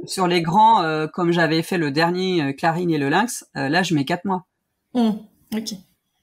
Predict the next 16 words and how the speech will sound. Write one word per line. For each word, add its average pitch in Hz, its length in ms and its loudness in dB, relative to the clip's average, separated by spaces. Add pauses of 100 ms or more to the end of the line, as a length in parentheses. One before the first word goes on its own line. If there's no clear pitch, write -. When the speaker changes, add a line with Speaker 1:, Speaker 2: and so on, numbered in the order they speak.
(500)
Speaker 1:
Mais 185 160 2
parce 196 180 2
qu'en 208 160 2
parallèle, 220 480 4
je, 208 80 2
<laughs> 214 400 -2
parce - 160 -4
qu'en 202 160 -2
parallèle, 202 320 2
je - 80 -10
fais 220 80 -8
mes 190 120 -8
petits 202 160 -14
papiers. 349 440 -6 (200)
Speaker 2:
Mmh. 269 420 2 (580)
Speaker 1:
Voilà. 233 280 -4